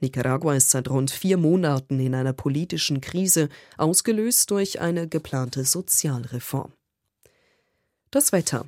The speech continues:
Heute trotz Wolkenfelder überwiegend sonnig, im Norden fünfundzwanzig, im Süden dreißig Grad.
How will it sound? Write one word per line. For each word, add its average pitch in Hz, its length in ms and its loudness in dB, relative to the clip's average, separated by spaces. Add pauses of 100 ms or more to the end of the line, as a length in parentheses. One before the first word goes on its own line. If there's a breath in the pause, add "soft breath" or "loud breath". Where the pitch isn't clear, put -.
(160)
Heute 262 300 2
trotz - 400 2
Wolkenfelder 139 640 0
überwiegend 135 580 -4
sonnig, 240 560 -2
im 220 120 0
Norden 196 340 -2
fünfundzwanzig, 196 1040 -4
im 208 100 -4
Süden 214 480 -4
dreißig 135 520 -4
Grad. - 440 -12